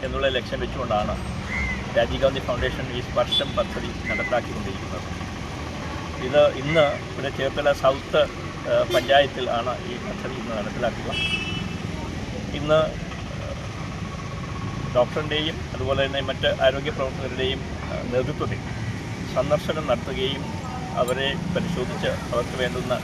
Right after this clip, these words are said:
നിർദ്ദേശങ്ങൾ നൽകുകയും എന്തെങ്കിലുമൊക്കെ ഉപകരണങ്ങൾ ആവശ്യമുണ്ടെങ്കിൽ അവയും ലഭ്യമാക്കുക എന്നുള്ളതാണ് ഈ പദ്ധതിയിലൂടെ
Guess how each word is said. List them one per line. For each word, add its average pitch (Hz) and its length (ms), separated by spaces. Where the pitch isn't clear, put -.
നിർദ്ദേശങ്ങൾ 139 540
നൽകുകയും 123 360
എന്തെങ്കിലുമൊക്കെ 160 480
ഉപകരണങ്ങൾ 165 500
ആവശ്യമുണ്ടെങ്കിൽ 151 580
അവയും 160 260
ലഭ്യമാക്കുക 147 600
എന്നുള്ളതാണ് 131 500
ഈ - 20
പദ്ധതിയിലൂടെ 123 540